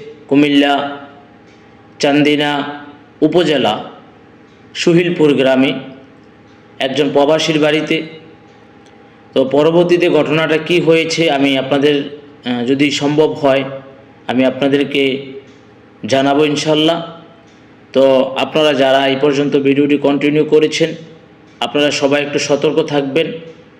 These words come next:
আর অযথা কেউ হই হুল্লা করবেন না, এবং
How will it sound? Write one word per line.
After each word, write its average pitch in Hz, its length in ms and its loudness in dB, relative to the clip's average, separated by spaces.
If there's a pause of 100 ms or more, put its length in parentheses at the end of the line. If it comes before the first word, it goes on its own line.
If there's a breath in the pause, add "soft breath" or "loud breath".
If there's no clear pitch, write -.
(180)
আর 143 160 -2 (200)
অযথা 165 520 0
কেউ 151 360 -2 (540)
হই 143 240 4
হুল্লা 143 320 2
করবেন 143 420 0
না, 160 280 0 (920)
এবং 135 540 -2